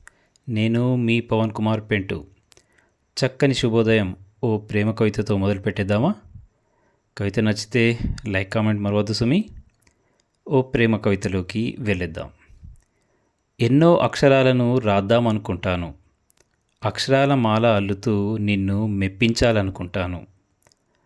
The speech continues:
అలా నీ గుర్తులే ఆలోచిస్తూ ఆలోచిస్తూ ఓ పెద్ద అగాధంలోకి దూకేస్తాను. ఇంకేం, అక్కడంతా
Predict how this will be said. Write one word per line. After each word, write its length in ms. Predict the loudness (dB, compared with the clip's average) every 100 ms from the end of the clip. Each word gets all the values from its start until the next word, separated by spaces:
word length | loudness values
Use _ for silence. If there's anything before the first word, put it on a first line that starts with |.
| _ -6
అలా 520 | 0 2 4 2 -2 -10 _ _ _ -6
నీ 260 | 0 4 4
గుర్తులే 680 | 2 0 0 2 4 4 0
ఆలోచిస్తూ 920 | 0 2 2 0 0 -4 -2 2 2
ఆలోచిస్తూ 880 | 2 2 0 0 -4 -2 -2 0 -2 -8 _ _ _ -4
ఓ 140 | 0 0
పెద్ద 640 | 0 2 4 4 2 2
అగాధంలోకి 1200 | 2 2 0 0 2 2 2 2 2 -2 0 -2
దూకేస్తాను. 840 | 0 -2 -2 -2 -2 -4 -6 -8 -14 _ _ _ _ _ _ -6
ఇంకేం, 520 | -6 0 2 2 -2 -10 _ _ _ _ -6
అక్కడంతా 840 | -2 2 2 2 2 4 2 0